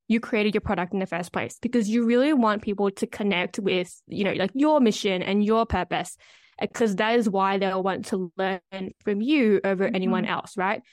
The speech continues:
Speaker 1: So you'd wanna be thinking or creating content about what inspired you to create this offer or service. What gap in the market were you filling, or what is the wider impact you're hoping to make? So that's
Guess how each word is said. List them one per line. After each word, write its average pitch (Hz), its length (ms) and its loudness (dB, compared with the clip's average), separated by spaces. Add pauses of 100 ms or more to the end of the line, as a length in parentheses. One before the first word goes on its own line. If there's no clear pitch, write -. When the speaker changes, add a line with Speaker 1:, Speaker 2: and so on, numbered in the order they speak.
(220)
Speaker 1:
So - 100 0
you'd 226 160 2
wanna 240 220 2
be 294 100 0
thinking 220 600 -2
or 196 100 2
creating 196 300 0
content 202 400 0
about 185 300 -2
what 226 180 2
inspired 196 800 0
you 185 200 -2
to 185 140 -8
create 180 520 -2
this 190 240 -2
offer 175 320 -2
or 180 140 0
service. 165 500 -4
What 220 320 -2
gap 185 400 -4
in 196 140 -2
the 185 80 -4
market 175 540 -2 (400)
were 202 80 0
you 185 100 2
filling, 180 580 -2
or 175 280 0 (120)
what 208 160 2
is 220 120 0
the 214 100 -2
wider 185 420 -2
impact 175 400 -6
you're 180 100 -4
hoping 180 440 -6
to - 120 -6
make? - 360 -8 (380)
So 196 440 0 (240)
that's 214 420 -4